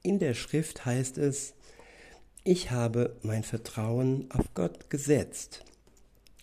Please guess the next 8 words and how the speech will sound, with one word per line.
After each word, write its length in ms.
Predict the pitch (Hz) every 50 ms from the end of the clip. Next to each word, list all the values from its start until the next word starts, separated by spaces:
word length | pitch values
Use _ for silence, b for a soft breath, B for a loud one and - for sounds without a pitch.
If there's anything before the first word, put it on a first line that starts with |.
| - - -
Darum 720 | 101 98 - 123 110 107 113 113 120 120 123 123 120 123 B B B B
habe 280 | - 123 120 117 123 -
ich 380 | - 120 117 - - - - -
geredet.“ 640 | - 127 110 131 131 135 117 101 87 - - - - - - - - - - - - - B B B B B B
Der 80 | 110 107
Glaube, 640 | 107 123 120 113 110 120 127 120 131 127 127 123 127 B B B B -
der 180 | 120 - -
aus 300 | 123 120 117 - - -